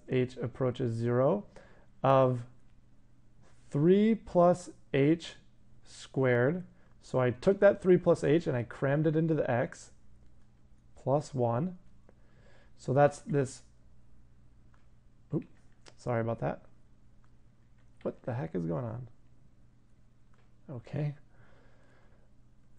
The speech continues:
Uh, so that's this first part here.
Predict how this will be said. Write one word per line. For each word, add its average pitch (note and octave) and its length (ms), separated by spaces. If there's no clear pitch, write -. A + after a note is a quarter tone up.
Uh, B2+ 320
so - 160
that's F#3 240
this F3+ 220
first - 420
part C#3 240
here. B2 340